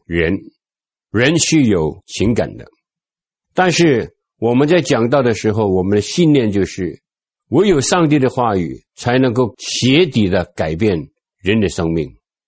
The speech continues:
所以我们在这个理智、感情那一方面，我们怎么样来把它配合？假如一篇的讲道是硬硬的、冷冷的，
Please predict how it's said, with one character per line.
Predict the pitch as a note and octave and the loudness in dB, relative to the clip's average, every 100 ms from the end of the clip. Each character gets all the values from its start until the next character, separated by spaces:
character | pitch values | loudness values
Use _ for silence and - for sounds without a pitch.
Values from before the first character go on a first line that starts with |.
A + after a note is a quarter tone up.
| _ | _
所 | - G3 | -2 0
以 | G#3 G3 | 2 2
我 | D#3+ D3+ | 2 2
们 | D3 D3 D3 | 2 2 2
在 | C#3 E3 D3 | 2 2 2
这 | C3 - D#3 | 0 0 0
个 | A#2+ B2 | 2 2
理 | A#2 A2 G#2+ G#2 | 2 2 2 2
智、 | G#2+ F3 E3+ G2+ - _ _ _ | 0 0 2 0 -6 _ _ _
感 | A#2 G2 F#2+ | -4 -2 -4
情 | - - F#2+ A2 | -4 -2 0 2
那 | C3+ B2+ | 2 2
一 | G#2+ | 0
方 | G#2+ G2+ | 0 0
面， | G2+ E2+ - _ _ _ _ | 0 -2 -6 _ _ _ _
我 | B2 | 0
们 | D3+ F#3 | 2 2
怎 | D3 | 2
么 | C#3+ | 2
样 | D#3 C#3+ | 4 2
来 | C#3 | 2
把 | A2+ G#2 | 0 0
它 | G#2+ | -2
配 | G#2 - A#2+ G2 | -2 -2 0 0
合？ | - C#2 C#2 _ _ _ _ _ _ | -4 -10 -10 _ _ _ _ _ _
假 | - D#3 | 0 2
如 | D#3 D3+ D#3 D#3 D#3 | 4 4 4 2 0
一 | - D#3+ | 0 2
篇 | D#3+ | 2
的 | D3 | 2
讲 | C#3 A#2+ G#2 A2 | 0 0 0 0
道 | B2+ G#2 F2+ | 0 0 -4
是 | F#2+ - B2 A2+ G2 | -8 -4 0 2 0
硬 | E2+ - E3+ D#3+ | -2 -2 2 2
硬 | A#2+ B2 G2 | 2 2 0
的、 | E2+ - _ _ _ | -4 -6 _ _ _
冷 | - G#2+ E3+ | -2 0 2
冷 | F3+ A2 | 2 2
的， | F#2 F#2 | 0 -2